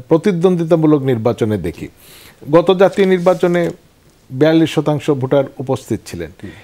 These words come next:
Speaker 1: এই স্থানীয় নির্বাচনের পরে আমরা বুঝতে পারবো যে কত শতাংশ হচ্ছে। তো এই জায়গায়, আহ, আপনি যদি আমরা স্ট্যান্ডার্ডও ধরি ষাট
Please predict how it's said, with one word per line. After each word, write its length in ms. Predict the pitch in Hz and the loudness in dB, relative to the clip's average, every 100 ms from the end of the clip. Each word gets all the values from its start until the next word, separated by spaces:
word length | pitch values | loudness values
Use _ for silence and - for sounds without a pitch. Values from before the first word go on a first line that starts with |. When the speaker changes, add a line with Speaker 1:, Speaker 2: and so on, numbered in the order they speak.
| _ _ | _ _
Speaker 1:
এই 220 | 139 175 | 2 2
স্থানীয় 460 | 165 - 160 165 175 | 0 -2 0 2 2
নির্বাচনের 720 | 165 160 165 170 170 170 170 | 0 2 2 2 2 2 0
পরে 280 | 151 160 170 | 0 0 2
আমরা 240 | 160 156 147 - - | 2 0 -2 -10 -10
বুঝতে 300 | 123 - 156 | -10 -6 -4
পারবো 280 | 147 151 165 | -2 -2 -2
যে 120 | 160 | -4
কত 220 | 143 139 147 | -4 -4 -4
শতাংশ 520 | - 135 139 127 135 117 | -4 -4 -4 -6 -6 -4
হচ্ছে। 400 | 131 - 139 120 - - _ | -4 -6 -10 -10 -12 -20 _
তো 80 | - - | -10 -8
এই 240 | 135 156 170 | -2 0 2
জায়গায়, 640 | 175 170 160 170 170 175 175 _ - | 0 0 0 0 0 -2 -8 _ -6
আহ, 280 | 120 120 113 - _ | -2 0 -2 -6 _
আপনি 280 | - 123 151 | -12 -6 -4
যদি 320 | 151 156 170 165 | -4 0 2 2
আমরা 380 | 135 139 151 151 | -2 0 0 -2
স্ট্যান্ডার্ডও 840 | - - - 196 214 220 233 196 | -6 -18 0 2 2 2 2 4
ধরি 520 | 160 127 110 120 190 165 - | 2 2 0 0 -2 -6 -10
ষাট 160 | 127 117 | -6 -6